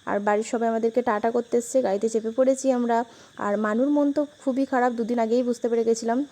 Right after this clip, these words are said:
কারণ ও বাড়ি যাওয়ার ফিলিংসটা নিজে নিজে হয়তো বুঝতে পেরে গেছে। বাচ্চা হলেও এদের সব কিছুই মানে অনুভূতি একটা থাকবেই। তো দেখো আমার মাম্মা তো ওর ভাইকে পেলে আর কিছুই চায় না, ভাইয়ের পাশে বসে যাবে কিন্তু। আর মানু কিন্তু আমার কোল পেলে আর কিছুই চায় না,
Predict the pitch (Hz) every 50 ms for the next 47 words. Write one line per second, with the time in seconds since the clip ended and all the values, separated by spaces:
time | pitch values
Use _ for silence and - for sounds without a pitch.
0 | - - 233 214 202 214 220 220 220 - 214 233 226 226 208 208 208 226 226 220
1 | 233 240 240 - 226 240 233 220 - 247 233 226 214 226 220 214 226 233 226 233
2 | 226 247 214 208 233 - - 233 226 226 226 220 220 220 220 - 269 - - -
3 | - - - - - 208 202 202 - - - 294 294 247 262 247 254 254 247 220
4 | 226 233 247 - 247 214 208 202 - 220 214 247 247 240 240 233 240 233 - -
5 | - - - _ - 220 226 240 247 262 247 - 262 240 - - 233 233 - 226
6 | 208 202 202 208 202 202 196 - 226 214 214 214 214 254 254 240 233 226 226 233
7 | 233 233 226 220 226 226 233 226 262 254 247 247 240 220 220 220 208 - 226 226
8 | - 233 247 233 233 226 233 214 - 240 240 233 262 220 208 208 202 196 196 214
9 | 208 208 208 214 226 226 - 202 196 202 - - 247 220 214 214 - 240 226 220
10 | 202 196 208 208 202 202 196 196 185 202 208 208 196 202 233 277 285 311 302 302
11 | 294 262 254 254 262 262 247 240 233 233 233 240 247 233 240 240 - 240 - 240
12 | 247 233 240 208 202 196 190 190